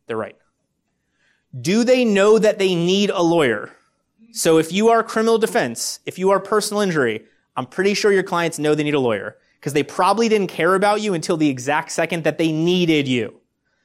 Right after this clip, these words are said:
Those of you that are trademark, estate planning, do they need you right now? Do they know that they need you? Family law is the toughest one for this one, 'cause family law, everything's an emergency, even if it's not. But you have clients, if they're thinking about divorce,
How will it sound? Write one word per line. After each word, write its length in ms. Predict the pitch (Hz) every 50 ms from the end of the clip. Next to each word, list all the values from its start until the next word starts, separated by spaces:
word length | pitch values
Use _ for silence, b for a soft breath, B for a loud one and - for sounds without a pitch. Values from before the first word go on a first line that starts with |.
| _ _ _ _ _
Those 220 | - 131 139 139
of 80 | 156 160
you 100 | 175 175
that 100 | 175 180
are 60 | 180 175
trademark, 580 | 175 - 220 214 185 143 113 98 104 - _ _ _ _ _ _ _ _ -
estate 380 | 143 - - - 190 196 196
planning, 480 | 190 - 156 135 120 117 107 107 117 113 _ _ _ _ _ _ _ _ _ _ _ _ _ _ _ _ _ _ _ _ _ _ _
do 160 | - 185 208
they 140 | 202 233 240
need 180 | 240 247 247 240
you 120 | 254 247
right 220 | 240 240 247 254 254
now? 300 | 254 254 254 262 262 254
Do 120 | 196 196
they 120 | 190 185
know 240 | 180 185 202 214 220
that 140 | 202 196 151
they 100 | 156 147
need 200 | 135 127 117 110
you? 200 | 104 101 104 - - _ _ _ _ _ _ _ _ _ _ _ _ _ _ _ _ _ _
Family 420 | - - - 190 202 220 240 247
law 200 | 247 240 247 247
is 80 | 226 214
the 80 | 220
toughest 340 | - - 196 190 208 190 -
one 140 | 190 180 180
for 120 | - 160
this 180 | 151 156 151 -
one, 240 | 202 220 247 269 - - _ _ _ _ _ _
'cause 160 | - - 170 -
family 400 | - - 208 247 262 254 247 233
law, 460 | 208 196 185 185 180 185 180 - - _ _ _ _ _ _ _ -
everything's 480 | 208 214 214 226 220 226 214 202 185
an 60 | 196 180
emergency, 500 | 175 170 170 170 190 196 190 - 220 196 170 170
even 140 | 170 165
if 100 | 165 160
it's 160 | - 123 - 131
not. 420 | 131 127 131 151 190 - - - _ _ _ _ _ _ _ _
But 120 | - 170
you 80 | 165 160
have 180 | 180 185 180 185
clients, 460 | - 190 185 185 185 180 180 180 -
if 140 | - - -
they're 120 | 156 135
thinking 460 | 131 - - - 226 226 233 247 233 226
about 240 | 202 214 196 180
divorce, 520 | 165 160 143 131 120 131 160 165 - -